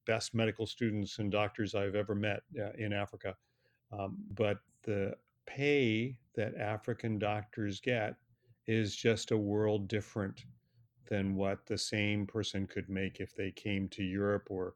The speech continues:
uh, Dubai or to the United States. Um, and so that allure is real. And,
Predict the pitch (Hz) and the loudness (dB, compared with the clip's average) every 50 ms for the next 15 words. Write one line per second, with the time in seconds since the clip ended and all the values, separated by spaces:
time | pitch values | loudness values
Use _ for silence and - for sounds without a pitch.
0 | _ _ _ _ _ - _ _ _ - 285 208 123 92 95 95 101 113 104 95 | _ _ _ _ _ -20 _ _ _ -16 -12 -10 -8 -8 -8 -8 -10 -10 -10 -4
1 | 110 104 92 104 101 101 101 104 104 104 104 104 101 95 95 95 95 95 95 104 | -4 0 2 2 2 4 4 4 4 4 4 4 4 2 0 0 0 0 -2 -4
2 | - - - _ _ - - 107 104 101 95 98 95 95 90 - - - - 131 | -6 -10 -14 _ _ -14 -6 -4 -2 0 0 0 0 -2 -2 -6 -6 -2 0 2
3 | 120 101 92 95 - - - - _ _ _ _ _ _ - 117 - _ _ _ | 2 2 0 -2 -6 -10 -14 -14 _ _ _ _ _ _ -20 -20 -20 _ _ _
4 | _ - 104 101 - - _ _ _ _ _ _ _ - 113 107 104 - - 123 | _ -14 -12 -12 -12 -14 _ _ _ _ _ _ _ -2 0 0 0 2 6 6
5 | 117 110 107 104 104 101 101 110 113 113 113 117 123 - - - - 285 247 135 | 8 8 8 6 2 2 2 2 4 4 4 4 2 0 -4 -12 -14 -6 -2 0
6 | 113 107 104 107 117 123 131 123 113 101 98 104 110 117 120 - 247 175 113 107 | 0 2 2 0 0 2 4 4 6 6 4 4 2 0 -4 -10 -8 -4 -2 0
7 | 104 98 95 - - 101 92 98 120 131 127 101 87 90 101 139 151 _ _ _ | 0 -2 -2 -6 -8 -8 -6 -6 -4 -2 -2 0 -2 -2 -4 -6 -10 _ _ _
8 | _ _ _ _ _ _ _ _ - - - - 123 120 - | _ _ _ _ _ _ _ _ -20 -16 -6 -2 -2 -2 -2